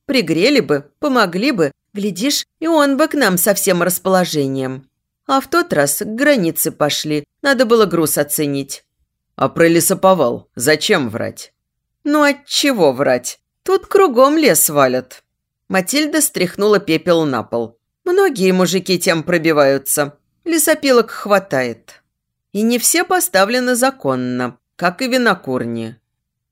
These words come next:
Так что объяснение привычное. Не все женщины разумны, поэтому так проще. И что случилось?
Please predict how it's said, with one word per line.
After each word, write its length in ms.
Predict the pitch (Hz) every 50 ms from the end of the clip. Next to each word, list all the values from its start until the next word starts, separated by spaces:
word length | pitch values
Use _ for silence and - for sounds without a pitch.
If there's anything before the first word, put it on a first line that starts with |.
| _ _ -
Так 200 | 339 339 330 -
что 380 | - - - - 302 302 294 269 - -
объяснение 760 | 320 294 254 262 277 269 - - 285 294 277 269 269 269
привычное. 880 | 254 262 269 262 262 285 302 294 - - - 170 156 151 147 151 147 - _ _ _ _ -
Не 200 | 330 330 339 320
все 300 | - - - 220 190 165
женщины 560 | 147 175 175 - 156 - - 180 165 165 165
разумны, 580 | 156 156 151 151 165 160 147 147 147 147 147 143 _ _ _
поэтому 460 | - 311 311 302 294 - 262 254 240
так 280 | 240 240 202 - - -
проще. 600 | - 170 147 131 - - - - - 139 135 139 _ _ _ _ _ _ _ _ _ _ _ _ _ _
И 120 | - 139 143
что 260 | - - - 185 185
случилось? 800 | 180 - 208 208 190 202 - 135 127 120 117 110 - - - _